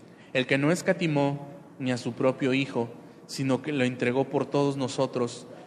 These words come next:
¿cómo no nos dará con Él también todas las cosas?". Jesucristo lo dio todo, hermanos, hasta la última gota de su sangre. Aún un soldado enterró su lanza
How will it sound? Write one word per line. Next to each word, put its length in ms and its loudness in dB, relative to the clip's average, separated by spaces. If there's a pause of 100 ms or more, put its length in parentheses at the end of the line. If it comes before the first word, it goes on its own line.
(160)
¿cómo 240 4
no 120 2
nos 160 2
dará 280 0
con 160 0
Él 100 -2
también 480 -2 (440)
todas 380 -2
las 200 -6
cosas?". 500 -8 (1080)
Jesucristo 500 -2
lo 120 2
dio 160 -2
todo, 200 0
hermanos, 500 -4 (520)
hasta 420 -4
la 120 0
última 420 -2
gota 320 -4
de 80 -6
su 120 -12
sangre. 440 -10 (920)
Aún 280 2
un 120 4
soldado 800 4 (1600)
enterró 400 0
su 160 -2
lanza 460 -2